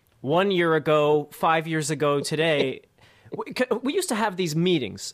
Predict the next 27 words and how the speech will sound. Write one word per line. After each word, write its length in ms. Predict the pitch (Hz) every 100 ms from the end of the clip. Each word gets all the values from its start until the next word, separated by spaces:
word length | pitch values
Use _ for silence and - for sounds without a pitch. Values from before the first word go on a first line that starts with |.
| -
the 100 | 143
European 640 | 147 208 208 - 185 175
<laughs> 100 | 135
video 260 | 156 151 135
bloggers, 560 | 123 120 110 107 101 143
and 80 |
it 20 | 175
was 140 | 175
just 160 | 190 -
people 300 | 214 220 185
who 100 | 196
did 260 | 135 127
video 260 | 180 175 127
blogs. 480 | 120 92 92 - 123
And 200 | 131 143
it 60 |
was 180 | - 494
probably 360 | - 160 147 139
twelve 360 | - 127 139
of 140 | 131 123
us, 260 | 123 120
and 80 | 143
we'd 160 | 175 180
gather 340 | 160 151 151
once 280 | 131 143 170
a 40 |
year. 280 | 135 113 117